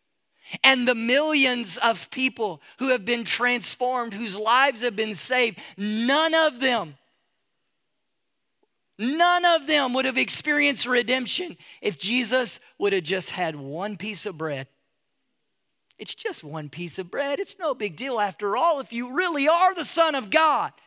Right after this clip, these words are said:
Hello? Jesus said, "I will not participate because I will not give up my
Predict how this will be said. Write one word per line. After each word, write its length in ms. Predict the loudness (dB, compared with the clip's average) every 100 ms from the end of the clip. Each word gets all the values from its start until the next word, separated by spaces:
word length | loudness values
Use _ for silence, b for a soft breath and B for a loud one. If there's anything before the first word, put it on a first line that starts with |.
| b -10
Hello? 500 | -4 -2 -2 -4 -10 _ _ _ _ _ _ _ _ _ _ _ _ _ _ _ _ _ _ _ _ -16
Jesus 340 | -14 -10 -8
said, 160 | -6 -4
"I 80 | -4
will 220 | -6 -6
not 240 | -6 -8
participate 800 | -10 -10 -10 -10 -8 -8 -8 -12
because 340 | -16 -12 -12 -8
I 180 | -4 -4
will 300 | -6 -10 -10
not 320 | -8 -8 -8
give 240 | -6 -4 -4
up 240 | -4 -6 _
my 480 | -10 -8 -6 -8